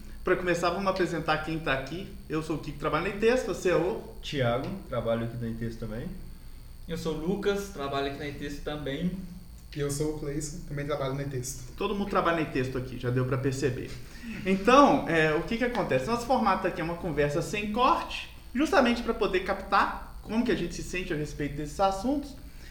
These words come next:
Speaker 1: E a gente achou que o primeiro assunto que seria legal de tratar é aquele cara que cai no dia a dia da gente toda hora, que é o famigerado legado, né?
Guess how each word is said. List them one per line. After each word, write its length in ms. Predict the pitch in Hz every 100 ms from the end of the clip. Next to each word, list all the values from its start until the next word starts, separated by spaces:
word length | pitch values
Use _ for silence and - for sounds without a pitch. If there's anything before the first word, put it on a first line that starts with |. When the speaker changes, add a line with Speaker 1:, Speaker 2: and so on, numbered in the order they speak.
| - - -
Speaker 1:
E 60 | 202
a 40 |
gente 220 | 226 240
achou 240 | 247 240 226
que 80 |
o 40 | 226
primeiro 420 | 220 202 226 349
assunto 480 | 359 285 262 302 -
que 60 | -
seria 260 | 185 190
legal 320 | 170 160 202
de 120 | 233 -
tratar 760 | 151 - 180 220 262 - - - -
é 80 | 180
aquele 300 | 196 240 233
cara 280 | 220 220 254
que 120 | -
cai 320 | - 226 254
no 140 | 269 -
dia 280 | 208 226
a 20 | 185
dia 320 | 147 165 208
da 160 | 180
gente 380 | 170 202 233 - - -
toda 300 | 233 - 202
hora, 480 | 170 147 127 - -
que 200 | 285 247
é 80 | 220
o 80 | 226
famigerado 600 | 226 233 214 180 196 226
legado, 520 | 233 151 139 135 - - - 127
né? 440 | 123 135 165 -